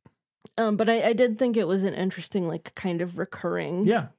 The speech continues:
Speaker 2: No, I think,
Speaker 1: motif.
Speaker 2: I think it would have been good to see it again. Yeah. It, I, like I said, as the movie is, it works great. And we have a note about this later. We'll talk about it. I think 'cause the, the visual imagery is so strong in that scene that it doesn't need to be previously
Speaker 1: Mm-hmm.
Speaker 2: established, but I think it could have been even stronger maybe if we had,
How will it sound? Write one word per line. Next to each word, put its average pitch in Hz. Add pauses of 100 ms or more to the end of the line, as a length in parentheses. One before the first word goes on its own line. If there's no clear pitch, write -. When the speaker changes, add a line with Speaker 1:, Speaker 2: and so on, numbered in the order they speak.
Speaker 2:
No, 175
I 170
think, 220
Speaker 1:
motif. 165
Speaker 2:
I 165
think 196
it 165
would 143
have 127
been 117
good 113
to 107
see 110
it 110
again. 101
Yeah. 87
It, 131
I, 135
like 127
I 113
said, 104
as 135
the 139
movie 131
is, 131
it 127
works 127
great. 131
And 113
we 113
have 110
a -
note 107
about 104
this 101
later. 113
We'll 107
talk 117
about 113
it. 117 (260)
I 117
think 123
'cause 123
the, 113
the 110
visual 113
imagery 113
is 107
so 117
strong 113
in 113
that 113
scene 113
that 98
it 90
doesn't 101
need 110
to 123
be 117 (120)
previously 120
Speaker 1:
Mm-hmm. 110
Speaker 2:
established, 117
but 110
I 104
think 123
it 104 (320)
could -
have 104
been 107
even 95
stronger 101
maybe 90
if 87
we 87
had, 95